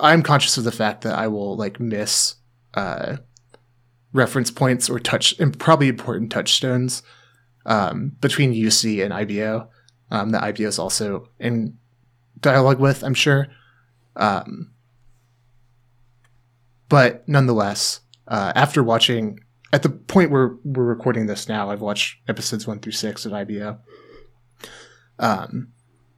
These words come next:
and I already feel very confident that, uh, it is heavily in dialogue, uh, <laughs> with, uh, a, a very long list of, um,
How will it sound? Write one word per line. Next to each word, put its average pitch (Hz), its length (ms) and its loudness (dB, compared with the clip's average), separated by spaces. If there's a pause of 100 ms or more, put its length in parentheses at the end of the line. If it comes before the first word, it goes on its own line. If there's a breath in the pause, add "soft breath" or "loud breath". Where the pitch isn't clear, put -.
(340)
and 123 180 4
I 120 80 4
already 110 300 2
feel 110 200 -4
very 107 220 -4
confident 101 520 -10
that, - 280 -10 (680)
uh, 104 420 -4 (1000)
it 131 160 4
is 117 240 0
heavily 127 720 4
in 135 120 2
dialogue, 110 600 0 (400)
uh, 123 540 6
<laughs> 123 40 -4
with, 123 300 -2 (680 loud breath)
uh, 120 540 2 (100)
a, 135 60 4
a 131 40 2
very 123 320 4
long 113 280 0
list 107 420 -4 (100)
of, 101 460 -6 (400)
um, - 500 -6